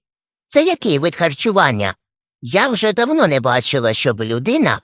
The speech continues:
так до Бога просилася. Шоколадки, це ж її святе. Навіть я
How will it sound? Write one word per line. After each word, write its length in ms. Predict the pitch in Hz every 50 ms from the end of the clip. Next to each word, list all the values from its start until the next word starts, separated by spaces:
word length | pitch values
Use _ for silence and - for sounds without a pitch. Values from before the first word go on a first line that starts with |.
| _ _ -
так 300 | - 233 202 202 175 180
до 180 | 147 214 214
Бога 360 | 190 165 214 220 196 151 185 165
просилася. 800 | - 185 196 185 - - 214 175 131 110 104 - - 98 - - _ _
Шоколадки, 760 | - - - 403 359 - 294 302 302 247 190 147 - - 220 214
це 180 | - 277 214
ж 140 | 175 - 175
її 320 | 147 160 220 240 302 226
святе. 600 | - - - 123 104 135 185 - - - 156 120 - _ _ _ _ -
Навіть 420 | 277 285 302 285 254 220 285 226
я 420 | 247 240 247 254 240 185 127 104